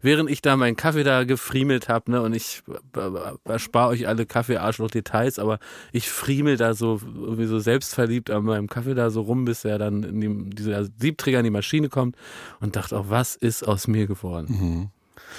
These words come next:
Speaker 2: Hast du
Speaker 1: Du
Speaker 2: auch so
Speaker 1: alter
Speaker 2: diesen,
Speaker 1: Arsch, hab ich gedacht.
Speaker 2: diesen blöd-,
Speaker 1: Du
Speaker 2: also
Speaker 1: alter Arsch. Und ich war wirklich kurz davor, so Falling Down-mäßig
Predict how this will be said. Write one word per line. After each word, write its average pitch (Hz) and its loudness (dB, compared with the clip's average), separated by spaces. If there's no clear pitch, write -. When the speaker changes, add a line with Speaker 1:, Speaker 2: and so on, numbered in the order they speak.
Speaker 2:
Hast - 2
du 147 6
Speaker 1:
Du 127 6
Speaker 2:
auch 156 4
so 143 4
Speaker 1:
alter 147 8
Speaker 2:
diesen, 127 8
Speaker 1:
Arsch, 113 6
hab 98 -2
ich 104 -6
gedacht. - -2
Speaker 2:
diesen 120 2
blöd-, 139 6
Speaker 1:
Du 156 6
Speaker 2:
also 135 6
Speaker 1:
alter 131 6
Arsch. 104 4
Und 147 4
ich 147 4
war 147 6
wirklich 196 2
kurz 185 4
davor, 147 4
so 127 0
Falling 147 4
Down-mäßig 135 2